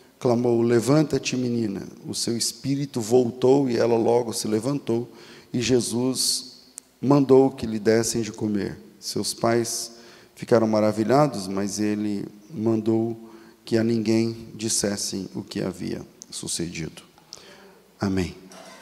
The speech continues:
É... Existe esperança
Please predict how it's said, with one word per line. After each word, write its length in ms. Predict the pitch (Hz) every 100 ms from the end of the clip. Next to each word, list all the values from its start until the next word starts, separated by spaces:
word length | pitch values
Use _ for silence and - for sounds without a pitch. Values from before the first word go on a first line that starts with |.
| - - - - - - - - - - _ _ _
É... 800 | - 120 120 120 113 110 107 107 - - - - _ _ _ _ _ _ - - - - - - - - - - - - - _ - - - - -
Existe 500 | 160 147 208 226 -
esperança 960 | 175 - 151 113 117 131 113 - 95